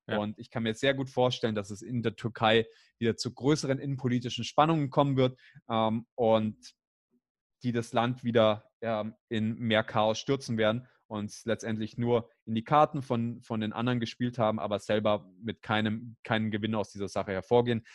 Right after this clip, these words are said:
Speaker 2: Gleichzeitig die, die türkische Währung, der, der Lira, ist auch auf Talfahrt, hat, glaub ich, auch überhaupt im, in den letzten fünf Jahren hat er über, hat er sich gedrittelt im Vergleich zum, zum Dollar. Also,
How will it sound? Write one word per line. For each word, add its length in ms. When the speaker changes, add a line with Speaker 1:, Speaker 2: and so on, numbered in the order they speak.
Speaker 2:
Gleichzeitig 520
die, 200
die 260
türkische 480
Währung, 400
der, 220
der 120
Lira, 500
ist 680
auch 160
auf 160
Talfahrt, 460
hat, 160
glaub 140
ich, 100
auch 120
überhaupt 400
im, 200
in 160
den 100
letzten 340
fünf 260
Jahren 240
hat 100
er 140
über, 460
hat 120
er 40
sich 220
gedrittelt 720
im 160
Vergleich 420
zum, 360
zum 180
Dollar. 320
Also, 360